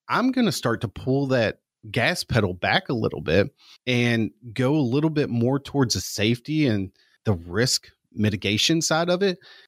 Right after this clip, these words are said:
because the way I see it is just because the market doesn't agree with my retirement plan, I don't wanna change my plans because the market's getting crazy. Then let's fast forward another five years.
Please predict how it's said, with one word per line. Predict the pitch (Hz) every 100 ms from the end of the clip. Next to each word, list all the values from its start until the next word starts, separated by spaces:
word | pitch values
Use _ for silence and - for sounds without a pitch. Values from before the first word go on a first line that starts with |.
| -
because | 139 - 139 127
the |
way | 107 120 139
I | 127
see | 127 - 151
it | 160
is | 120 113 101 - _ _ _ -
just | 139 151 -
because | 170 - 151 117
the |
market | 110 113 123 151
doesn't | - 113 113
agree | 92 98 110 113
with | 110
my | 107 101
retirement | 92 90 98 110 127
plan, | - 147 131 -
I | 123
don't | 131
wanna | 113 101
change | - 120 110 98
my | 101
plans | 104 - 95 95
because | - 95 95
the | 95
market's | 92 95 87 -
getting | - 90
crazy. | - 76 71 - _ _ -
Then | 127 135
let's | 131 -
fast | 127 123
forward | 123 110
another | 101 107 120 104
five | 95 82 -
years. | 67 - -